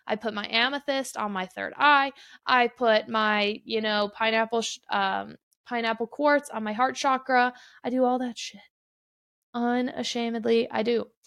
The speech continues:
And I do not care because I feel so damn good after. So meditate. And of course, you know me, if you can do a crystal, if you could put a crystal with it, ten out of ten recommend. Side note, side note,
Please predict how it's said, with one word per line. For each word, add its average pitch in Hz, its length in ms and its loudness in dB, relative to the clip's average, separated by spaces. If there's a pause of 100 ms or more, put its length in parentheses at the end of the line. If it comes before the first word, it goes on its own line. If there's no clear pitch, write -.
(200)
And 214 80 -4
I 214 80 2
do 240 220 -2
not 233 240 -4
care 233 340 -6 (260)
because 214 540 4
I 208 160 2
feel 226 220 -4
so 226 180 -2
damn 220 220 -2
good 220 160 0
after. 214 560 -2
So 220 420 4 (240)
meditate. 220 920 0 (340)
And 208 80 -4
of 196 180 -2
course, 262 400 2
you 220 80 -2
know 233 220 0
me, 233 300 -2 (220)
if 214 200 -10
you 196 260 -6
can 285 320 -6
do 262 500 -4 (320)
a 220 60 -14
crystal, 277 480 -4
if 214 100 -6
you 214 60 -12
could - 80 -16
put 240 100 -6
a 254 40 -2
crystal 294 400 -2
with 240 180 -2
it, 233 200 2 (420)
ten 240 160 -4
out 233 100 2
of 226 80 -2
ten 220 160 -6
recommend. 208 320 -8 (260)
Side 202 400 0
note, 311 420 -4 (380)
side 214 300 -2
note, 240 160 -2